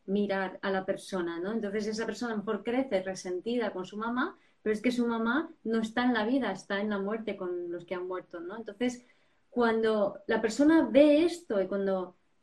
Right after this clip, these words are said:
vemos de dónde viene el dolor presente y encima luego están las frases mágicas de constelaciones que son,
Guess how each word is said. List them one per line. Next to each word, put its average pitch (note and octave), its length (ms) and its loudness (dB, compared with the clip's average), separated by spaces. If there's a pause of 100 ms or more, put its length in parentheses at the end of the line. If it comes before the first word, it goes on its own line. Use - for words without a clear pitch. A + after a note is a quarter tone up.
(160)
vemos C4+ 520 8 (100)
de G#3+ 160 2
dónde C4+ 340 8
viene C4 400 4
el G3 80 -2
dolor G#3+ 380 -2
presente A#3 760 -2 (380)
y A#3 160 4
encima C4 520 6
luego A3+ 200 2
están A#3+ 260 0
las G3+ 260 -4
frases A3 380 0
mágicas A3 480 -2
de G3 120 -2
constelaciones F#3+ 880 -4
que F#3+ 160 -8
son, G3 460 -6